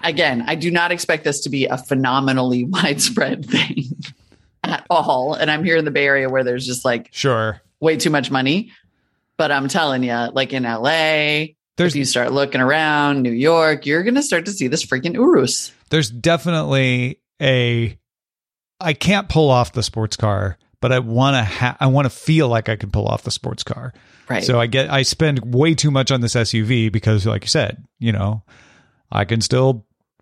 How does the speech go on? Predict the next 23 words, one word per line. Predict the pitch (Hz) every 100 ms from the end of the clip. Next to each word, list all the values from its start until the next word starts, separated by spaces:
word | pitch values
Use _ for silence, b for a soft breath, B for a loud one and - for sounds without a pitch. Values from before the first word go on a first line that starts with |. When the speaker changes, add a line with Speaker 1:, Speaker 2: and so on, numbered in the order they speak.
| _ _
Speaker 2:
practically | - 113 - 127 - 135
do | 120 139
my | 143 135
stuff. | - 156 107 - - _ B B
Speaker 1:
Right. | 196 165 147
Speaker 2:
Although | 180 214
I, | 208 220 B -
frankly, | - 262 262 240
I | 190
feel | - 240
like | 202 185
a |
lot | 185 202 220
of | -
people | 190 208
that | 190
drive | 190 190
S | 180
U | 190
Vs | 175 185
don't | 170 165
need | 160 139
them. | 117 87